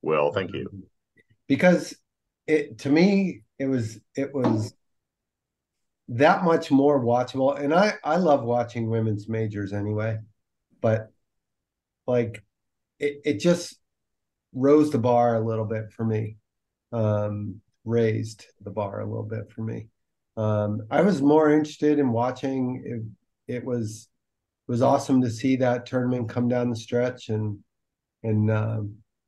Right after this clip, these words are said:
Speaker 2: Pebble Beach was awesome.
Speaker 1: Were you disappointed that we, they didn't get the weather, the, the, the, you know,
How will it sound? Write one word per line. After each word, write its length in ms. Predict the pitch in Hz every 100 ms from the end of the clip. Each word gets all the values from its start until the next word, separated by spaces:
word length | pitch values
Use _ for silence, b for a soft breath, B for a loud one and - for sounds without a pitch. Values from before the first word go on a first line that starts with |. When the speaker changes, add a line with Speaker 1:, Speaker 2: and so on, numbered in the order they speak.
| _ _ _ -
Speaker 2:
Pebble 220 | 151 170
Beach 260 | 156 151
was 120 | 127 113
awesome. 440 | 113 110 110 104 - _ _ _ _ _ _ _ _ _ _ _ _ _ _
Speaker 1:
Were 100 | 123
you 80 | 139
disappointed 600 | 139 165 - 147 156 156
that 180 | 139 117
we, 160 | 117 117
they 140 | - 117
didn't 240 | 117 127
get 180 | 120 117
the 80 | 101
weather, 460 | 98 104 110 107 - _
the, 180 | 90 90 -
the, 160 | 85 80 _ _ _ _ _ _ _ _ _ _ _ -
the, 240 | 82 80 - _ _ 90
you 100 | 87
know, 300 | 80 73